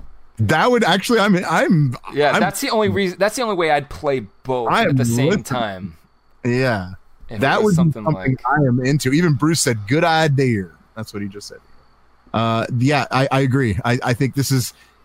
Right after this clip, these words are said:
Speaker 1: that would be something I would be like,
Speaker 2: If the
Speaker 1: "Oh."
Speaker 2: new Heroes, if it was, like, Overwatch and underneath it was Heroes of the Storm.
Speaker 1: It would be, it would be Overwatch Blizzard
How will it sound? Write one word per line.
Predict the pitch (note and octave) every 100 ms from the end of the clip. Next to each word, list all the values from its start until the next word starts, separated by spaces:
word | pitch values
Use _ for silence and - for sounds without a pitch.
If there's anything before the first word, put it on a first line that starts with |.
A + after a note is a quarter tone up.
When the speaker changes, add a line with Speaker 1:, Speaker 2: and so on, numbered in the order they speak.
| -
Speaker 1:
that | A#2 F3 A3+ E3
would | D#3
be | C#3 C3+
something | D3 C3 B2+
I | B2 A#2+
would | A#2+
be | A2+
like, | A2+ G#2+
Speaker 2:
If | G2
the | B2
Speaker 1:
"Oh." |
Speaker 2:
new | C3 D3+ D#3
Heroes, | D#3 D#3+ D3+ C#3+
if | D3
it | D3+
was, | C#3+
like, | C3+ B2
Overwatch | - D3 D3 C#3 C#3 C#3+ - - _ _ _ _ _
and | C3 B2+ B2
underneath | C3+ B2+ B2+ B2 A#2+
it | A2+
was | G#2+ -
Heroes | A#2 A2 G#2
of |
the | G2+
Storm. | - F#2+ E2 D2 E2 _ _ _ -
Speaker 1:
It |
would | E3 D#3
be, | D#3+ -
it | D3+
would | D3
be | C3 B2+ -
Overwatch | D3 D3+ D3 A#2 G#2 G#2 - - - - _ _ _ _
Blizzard | C3 B2+ C#3+ B2 B2 B2+ A#2+ A#2 G#2